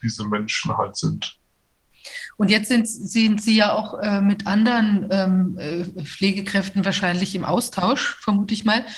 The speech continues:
Speaker 2: Was, was melden die, äh, denn aus anderen Krankenhäusern?
Speaker 1: Also, ähm, <laughs>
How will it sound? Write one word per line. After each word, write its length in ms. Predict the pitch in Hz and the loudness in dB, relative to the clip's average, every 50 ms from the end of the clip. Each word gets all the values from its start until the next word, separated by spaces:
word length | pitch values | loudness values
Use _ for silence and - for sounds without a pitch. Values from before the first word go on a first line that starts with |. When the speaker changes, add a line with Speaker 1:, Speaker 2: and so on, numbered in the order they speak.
| - - - | -16 -4 0
Speaker 2:
Was, 400 | - 196 196 - - 190 190 190 | 2 2 2 0 -6 -6 -4 0
was 200 | 208 196 196 - | 0 0 2 2
melden 400 | 202 190 196 214 208 214 202 214 | 2 2 4 4 2 2 2 2
die, 300 | 220 202 208 220 220 220 | 2 2 4 4 4 4
äh, 260 | - - 196 190 190 | 4 2 2 2 2
denn 180 | 196 202 196 196 | 2 0 0 0
aus 220 | - 190 - - | 0 -2 0 0
anderen 260 | - 208 220 220 196 | 2 4 4 4 4
Krankenhäusern? 960 | - - 180 160 156 - 165 151 156 151 143 151 151 151 151 - - - - - - - - - - _ | 2 -4 -6 -6 -6 -4 -4 -2 -2 -2 -2 -2 -2 -2 -2 -4 -6 -12 -18 -16 -14 -14 -12 -14 -2 _
Speaker 1:
Also, 320 | - 135 131 156 151 151 - - - - - _ - | 4 4 6 6 2 2 0 -8 -20 -20 -12 _ 0
ähm, 300 | 139 135 131 135 139 127 | 2 4 4 4 2 2
<laughs> 60 | - | 0